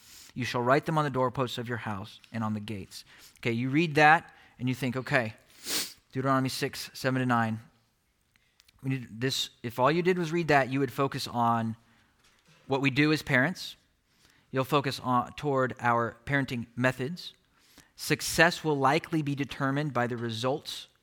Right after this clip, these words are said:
in the lives of our children, and we will tend to view parenting as a segregated part of life." Okay, now that is in Scripture. It's good to do those things, okay? Those are vitally important that we do those.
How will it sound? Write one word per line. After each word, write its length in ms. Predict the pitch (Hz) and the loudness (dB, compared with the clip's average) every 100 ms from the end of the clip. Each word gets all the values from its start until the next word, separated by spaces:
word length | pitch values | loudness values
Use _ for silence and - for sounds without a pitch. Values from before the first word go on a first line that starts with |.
| _ | _
in 120 | 120 120 | -4 -2
the 80 | |
lives 420 | 117 117 123 127 - | 2 2 2 -2 -6
of 140 | 120 | -4
our 120 | 110 110 | -4 -4
children, 460 | - 131 117 113 - - - - - | -6 -6 -6 -10 -12 -20 -20 -20 -8
and 180 | 117 117 | -4 -2
we 140 | 131 | -2
will 180 | 131 131 | -2 -4
tend 360 | - 143 156 - | -4 -2 -2 -4
to 220 | 165 143 - | -6 -6 -12
view 320 | 120 123 120 | -12 -8 -6
parenting 640 | 113 156 175 131 117 113 117 | -6 -6 -4 -4 -6 -6 -6
as 160 | 117 117 | -6 -6
a 100 | 120 | -8
segregated 760 | - 120 117 120 110 113 117 | -8 -8 -6 -6 -6 -6 -8
part 280 | - 95 - | -10 -10 -10
of 120 | 101 | -14
life." 460 | 110 139 - - - _ _ _ _ _ _ _ - | -8 -8 -10 -20 -20 _ _ _ _ _ _ _ -10
Okay, 160 | 117 | -6
now 160 | 139 113 | -2 -2
that 240 | 107 156 196 | 2 4 4
is 120 | 165 | -2
in 80 | 156 | -6
Scripture. 600 | - 160 127 - 113 147 _ _ - | -4 -4 -6 -10 -10 -12 _ _ -4
It's 220 | 131 131 | -4 -4
good 340 | 117 147 185 | 0 2 2
to 100 | 170 | 2
do 160 | 156 160 | 0 2
those 260 | 151 139 | 2 0
things, 540 | - 143 117 87 92 - _ | -4 -4 -4 -6 -14 -20 _
okay? 360 | - 127 170 147 - | -6 -2 -2 -6 -4
Those 220 | 143 156 | -2 -2
are 260 | 117 110 90 | -4 -6 -6
vitally 560 | 107 110 175 196 180 | 0 6 6 6 2
important 380 | 156 139 139 127 | 0 -2 -2 -2
that 100 | 120 | -4
we 100 | 127 | -6
do 180 | 123 117 | -4 -6
those. 320 | 104 82 | -6 -10